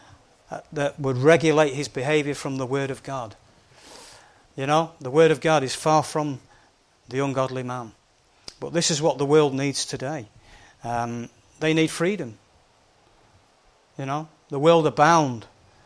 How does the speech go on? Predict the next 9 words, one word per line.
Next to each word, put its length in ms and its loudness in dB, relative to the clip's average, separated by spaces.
chained 640 0
with 120 -10
sin, 380 -4
you 100 -12
know, 260 -6
addictions 760 -6
of 100 -12
all 180 -2
sorts. 520 -10